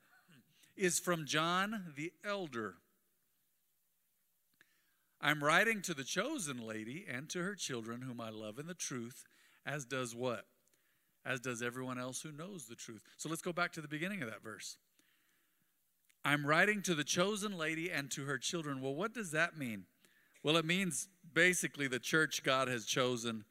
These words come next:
and its members. He's referring to the church as the chosen lady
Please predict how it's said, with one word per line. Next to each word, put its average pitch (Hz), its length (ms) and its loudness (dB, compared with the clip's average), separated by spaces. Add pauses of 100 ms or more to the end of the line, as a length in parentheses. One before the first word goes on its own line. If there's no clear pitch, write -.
(240)
and 117 140 -8
its - 180 -8
members. 110 520 -4 (460)
He's 139 160 -6
referring 165 320 0
to 151 100 -4
the 131 80 -6
church 151 400 -2
as 127 140 -4
the 117 80 -14
chosen 131 380 -4
lady 135 400 -4